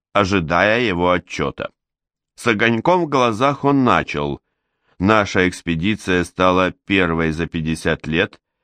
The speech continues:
шедшей по маршруту Кука, и хотя мы не добрались до вершины, я убежден, что доктор Кук достиг высшей точки через ледник Руфь». В комнате стояла мертвая тишина.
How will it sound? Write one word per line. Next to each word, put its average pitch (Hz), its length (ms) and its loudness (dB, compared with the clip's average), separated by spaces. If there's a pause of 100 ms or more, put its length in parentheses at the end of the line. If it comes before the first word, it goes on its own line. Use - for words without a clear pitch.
(260)
шедшей 101 580 -2
по 95 200 -2
маршруту 90 640 -2
Кука, 87 500 -4 (440)
и 104 100 0
хотя 123 400 0
мы 143 180 2
не 135 160 0
добрались 117 600 -2
до 90 120 0
вершины, 90 680 -2 (460)
я 156 140 2
убежден, 165 540 -2
что 123 300 0
доктор 120 500 -2
Кук 139 240 -2
достиг 117 560 -4
высшей 95 420 -2
точки 107 500 -2
через 90 440 0
ледник 92 720 -2
Руфь». 82 400 -6 (1080)
В - 60 -20
комнате 101 540 0
стояла 80 640 0 (480)
мертвая 98 680 2
тишина. 87 600 -4